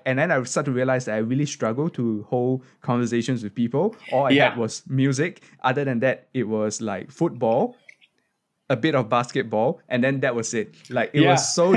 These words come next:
Speaker 1: difficult to
Speaker 2: <laughs>
Speaker 1: sustain conversations. It's like, what is wrong with me? Why can't I
Speaker 2: Mm.
Speaker 1: just, like, why can't I understand what they're saying? <laughs> You know?
Speaker 2: I, I, I totally sympathize. I, I, I
Speaker 1: Yeah.
Speaker 2: feel the same way too. And I feel that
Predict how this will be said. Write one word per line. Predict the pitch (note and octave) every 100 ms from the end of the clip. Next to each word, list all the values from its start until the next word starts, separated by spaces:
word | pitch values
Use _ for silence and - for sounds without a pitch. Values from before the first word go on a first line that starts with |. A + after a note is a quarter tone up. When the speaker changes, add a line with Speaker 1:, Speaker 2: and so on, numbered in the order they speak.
| E3+
Speaker 1:
difficult | G3 A3+ F#3 G#3+
to | D#3
Speaker 2:
<laughs> | G3
Speaker 1:
sustain | C#3 D#3 D#3+
conversations. | D#3+ C#3+ C3+ C#3+ C#3 D3+ C3+
It's |
like, | C3 A2 - - C#3
what | D#3+
is | C3+ A2+
wrong | A#2+ C3+
with | A2+
me? | A#2 G#2+
Why | G2+ B2 D3
can't | D3+ C#3+
I | B2 A#2+
Speaker 2:
Mm. |
Speaker 1:
just, | G#2 A#2
like, | A#2 G#2 - - _ _ -
why | C#3
can't | F#3+ E3
I |
understand | B2 B2+ C3+ C3+ C3
what | B2+ A#2
they're | A2 G#2+ G#2+
saying? | G#2+ G#2 - - -
<laughs> | - G3+ - - D#4+ C4
You | B2+ A2+
know? | A#2 C3
Speaker 2:
I, | E3 F3
I, | D#3+ E3 E3
I | E3
totally | F3+ F3 E3+ F3 F3
sympathize. | D3 B2+ B2 B2+ A#2 A2 - -
I, | B2+
I, | A#2+ B2+ B2+
I | B2+
Speaker 1:
Yeah. | A2
Speaker 2:
feel | C#3
the | A#2+ C#3
same | C3
way | B2 A#2
too. | - C3 A#2+ G#2+
And | C3 C3
I | C#3+
feel | C#3 F3 G3 F3
that | B2+